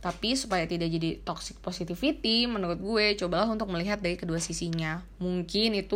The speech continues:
membutuhkan waktu yang sangat panjang untuk bisa belajar melakukan hal tersebut, melihat sesuatu dari s-, pandangan yang lebih luas dan bisa ngelihat dari kedua sisinya. Yang penting adalah tahu dulu diri lo siapa dan lo mau kemana, jadi apapun yang lo lakukan itu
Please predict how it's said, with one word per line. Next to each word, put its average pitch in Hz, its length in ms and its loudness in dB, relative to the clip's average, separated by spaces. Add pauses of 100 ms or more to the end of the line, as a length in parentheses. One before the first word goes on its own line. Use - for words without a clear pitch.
membutuhkan 175 560 -2
waktu 170 240 -2
yang 185 80 -4
sangat 294 480 6
panjang 180 240 2
untuk 165 160 0
bisa 170 240 0
belajar 165 400 2 (560)
melakukan 175 400 0
hal 180 160 -2
tersebut, 165 480 -4
melihat 175 320 -2
sesuatu 170 320 0
dari 175 320 2
s-, - 160 -4 (320)
pandangan 180 400 4
yang 170 160 0
lebih 170 160 0
luas 175 400 4
dan 165 160 0
bisa 165 240 0
ngelihat 165 320 0
dari 160 320 0
kedua 180 240 0
sisinya. 165 480 -6 (320)
Yang 196 160 4
penting 220 240 4
adalah 196 400 6
tahu 180 160 4
dulu 175 480 2
diri 185 160 2
lo 170 160 2
siapa 190 480 4
dan 175 160 2
lo 170 80 0
mau 165 160 0
kemana, 170 560 4
jadi 175 320 0
apapun 165 320 -4
yang 165 160 0
lo 165 160 0
lakukan 165 400 -2
itu 269 400 4